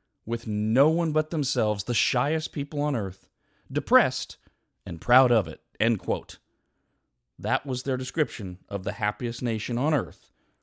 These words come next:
thirty years ago. All of this, by the way, is the result of the Nordic countries providing decent lives for their citizens and preventing them from experiencing sustained periods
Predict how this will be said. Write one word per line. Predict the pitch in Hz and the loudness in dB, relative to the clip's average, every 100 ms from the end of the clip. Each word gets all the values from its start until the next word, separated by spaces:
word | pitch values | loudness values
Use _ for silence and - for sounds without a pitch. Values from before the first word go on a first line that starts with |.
| _ | _
thirty | - 127 95 | -2 -2 0
years | 98 82 80 | -6 -8 -12
ago. | 82 57 _ _ _ - | -18 -20 _ _ _ 2
All | 208 233 | 4 4
of | 110 | 2
this, | 95 | -2
by | - 82 | -2 -6
the | 67 | -6
way, | 65 95 - _ _ | -10 -10 -12 _ _
is | 131 127 | -2 -2
the | |
result | 151 139 139 170 185 | 0 0 0 0 0
of | 143 135 | -2 -4
the | 120 | -4
Nordic | 135 127 170 - - | 0 0 0 -6 -8
countries | 127 101 127 127 | -6 -6 -6 -8
providing | - 131 117 127 131 127 127 - _ _ _ - | -6 -4 2 2 2 0 -2 -6 _ _ _ -8
decent | 415 403 185 143 | -4 -2 -2 -4
lives | 104 90 87 147 - - _ | -2 -2 -2 -4 -8 -16 _
for | 208 | -4
their | 214 | -2
citizens | 202 117 101 - 135 190 _ _ _ _ _ _ | -2 -2 -4 -4 -8 -10 _ _ _ _ _ _
and | - 190 | -6 -4
preventing | 220 196 208 226 226 160 | -2 -2 0 0 -2 -2
them | 139 135 131 _ | 0 -2 -4 _
from | - 170 | -10 -6
experiencing | 151 - - 175 175 170 165 170 160 | -4 -6 -6 -6 -6 -8 -8 -8 -6
sustained | - 160 - 151 143 147 135 | -6 -8 -6 -4 -2 -2 -4
periods | - 127 120 113 110 | -6 -4 -2 -4 -8